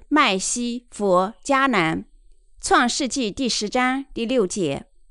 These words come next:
这里首要注意的事情，含是迦南人的祖先。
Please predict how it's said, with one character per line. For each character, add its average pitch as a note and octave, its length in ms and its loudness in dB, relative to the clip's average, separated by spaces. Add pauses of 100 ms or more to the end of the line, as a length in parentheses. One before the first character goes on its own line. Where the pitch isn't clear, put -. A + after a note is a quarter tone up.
(380)
这 - 120 2
里 B3+ 300 2
首 B3 300 6
要 F4+ 200 4
注 F4+ 220 0
意 B3+ 100 0
的 A3 140 0
事 B3+ 220 -2
情， F#3 540 0 (280)
含 C4 420 4
是 C4+ 300 -2
迦 G4 380 0
南 A3 180 4
人 G3 160 0
的 G#3+ 80 0
祖 G#3+ 280 0
先。 D#4 500 -2